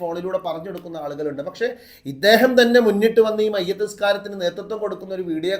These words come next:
കണ്ടപ്പോൾ വല്ലാതെ മനസ്സ് ആ ഒരു വിഷയം പറയണമെന്ന് തോന്നി. സ്വന്തം ഉപ്പ മരിച്ചിട്ട് പോലും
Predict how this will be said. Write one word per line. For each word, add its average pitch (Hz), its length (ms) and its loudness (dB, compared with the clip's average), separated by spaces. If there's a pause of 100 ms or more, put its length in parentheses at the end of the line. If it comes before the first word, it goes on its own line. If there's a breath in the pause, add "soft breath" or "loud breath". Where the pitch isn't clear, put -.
കണ്ടപ്പോൾ 156 420 -8 (1000)
വല്ലാതെ 143 520 2 (400)
മനസ്സ് 131 420 -8 (280)
ആ 131 100 -4
ഒരു 139 180 -4
വിഷയം 135 300 -10 (140)
പറയണമെന്ന് 123 540 -10
തോന്നി. 104 280 -16 (240)
സ്വന്തം 139 360 -6
ഉപ്പ 156 220 -4
മരിച്ചിട്ട് 143 480 -6
പോലും 139 240 -6